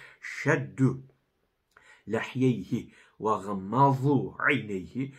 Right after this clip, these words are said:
ölümü halinde çenesini bağlarlar ve gözlerini kapatırlar. Ve izâ arâdu guslehu وَضَعُوهُ عَلَى سَرِيرٍ. Ölüyü yıkamayı istedikleri zaman onu bir serir,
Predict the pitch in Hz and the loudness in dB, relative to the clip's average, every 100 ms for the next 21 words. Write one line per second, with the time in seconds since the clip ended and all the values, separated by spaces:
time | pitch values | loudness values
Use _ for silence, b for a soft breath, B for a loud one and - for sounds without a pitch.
0 | B - 135 110 98 98 90 87 107 131 | B 0 0 0 -4 -6 -8 -8 -10 -10
1 | 104 90 - 85 85 92 98 120 123 127 | -10 -10 -12 -16 -8 -6 -2 -2 -2 -4
2 | 123 104 98 95 - 85 - - 92 104 | -6 -8 -8 -8 -8 -14 -14 -14 -12 -10
3 | - 127 123 135 135 B B - 117 135 | -6 -6 -2 -4 -4 B B -6 -2 0
4 | 123 104 98 107 101 131 117 90 90 95 | 0 -2 -4 -6 0 2 2 -2 -8 -8
5 | - - 127 135 165 170 B B B B | -8 -4 -4 -2 -6 -8 B B B B
6 | B - 101 117 113 117 120 135 185 135 | B -8 0 0 2 2 4 4 2 0
7 | - 120 92 - - 143 101 90 - - | -2 -6 -8 -8 -2 0 -2 -8 -10 -8
8 | 90 131 139 135 113 98 98 95 92 - | -2 0 0 -2 -4 -6 -6 -8 -12 -12
9 | 95 92 87 - - 92 92 - 87 85 | -10 -10 -12 -14 -12 -12 -12 -12 -14 -12
10 | 92 98 123 131 101 98 92 104 - - | -10 -8 -8 -8 -10 -8 -8 -10 -12 -12
11 | 98 98 110 - | -8 -6 -8 -10